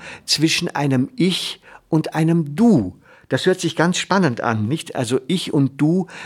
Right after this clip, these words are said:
das ist sozusagen die Dimension menschlichen Lebens, auf die es letztlich ankommt. Ja, also immer mehr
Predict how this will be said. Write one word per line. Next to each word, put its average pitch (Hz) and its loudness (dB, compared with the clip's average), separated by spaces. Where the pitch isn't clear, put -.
das 151 0
ist - 0
sozusagen 147 0
die 175 -4
Dimension 131 0
menschlichen 143 0
Lebens, 131 -2
auf 123 -4
die 156 -2
es 156 -2
letztlich 139 -4
ankommt. 131 -6
Ja, 160 -4
also 131 -2
immer 190 4
mehr 143 2